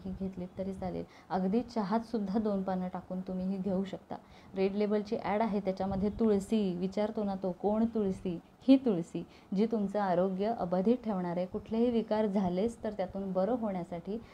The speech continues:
तुम्हाला अतिशय वरदानात्मक सिद्ध होणार आहे. याशिवाय अजून एक महत्त्वाची गोष्ट म्हणजे हळद, हळकुंड. आपल्या घरात अगदी सहज हळद उपलब्ध आहे.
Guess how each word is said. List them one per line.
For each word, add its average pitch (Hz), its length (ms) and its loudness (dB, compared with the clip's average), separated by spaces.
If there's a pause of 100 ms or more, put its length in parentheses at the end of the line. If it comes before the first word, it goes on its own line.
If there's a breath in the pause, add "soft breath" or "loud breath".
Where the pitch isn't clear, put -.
(200 loud breath)
तुम्हाला 185 380 -2
अतिशय 208 580 -6
वरदानात्मक 185 840 -4
सिद्ध 185 380 -8
होणार 160 220 0
आहे. 160 380 -14 (1300 loud breath)
याशिवाय 277 380 6
अजून 247 300 8
एक 294 160 6
महत्त्वाची 226 440 4
गोष्ट 202 340 0 (720)
म्हणजे 190 300 -2 (500)
हळद, 180 280 0 (720)
हळकुंड. 208 400 2 (520 soft breath)
आपल्या 277 280 6
घरात 233 320 6 (140)
अगदी 202 380 4
सहज 220 440 0
हळद 185 340 -2
उपलब्ध 175 460 -4
आहे. 170 360 -4